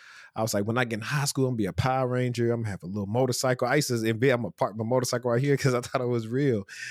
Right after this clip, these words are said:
Uh, then after that, I, after that, I loved wrestling. I was like, "I'm gonna be a wrestler." You know what I'm saying? I'm, I'm gonna, I'm about, I like The Rock, Stone Cold's my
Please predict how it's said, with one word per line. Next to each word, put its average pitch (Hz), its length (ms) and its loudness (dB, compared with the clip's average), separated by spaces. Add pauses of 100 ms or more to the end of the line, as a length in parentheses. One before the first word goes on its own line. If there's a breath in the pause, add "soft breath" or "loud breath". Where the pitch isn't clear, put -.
(320 loud breath)
Uh, 127 600 4 (580 soft breath)
then 180 160 6
after 165 340 4
that, 175 340 4 (260)
I, 117 80 -2 (440)
after 120 240 0
that, 151 260 2 (120)
I 110 100 -2
loved 113 280 2
wrestling. 127 420 0
I 95 40 -12
was - 100 -14
like, - 160 -18
"I'm 165 120 -4
gonna 135 80 -2
be 80 100 -8
a 62 60 -10
wrestler." - 480 -2 (480)
You - 100 -20
know 139 140 -6
what 143 60 -2
I'm 143 100 -4
saying? 147 200 -4
I'm, 151 220 0
I'm 143 140 -4
gonna, 113 200 -2
I'm 135 100 -6
about, 117 180 -2
I 127 60 0
like 107 220 -4
The 98 120 -20
Rock, 131 340 0
Stone 120 320 -2
Cold's 127 260 0
my 104 160 -6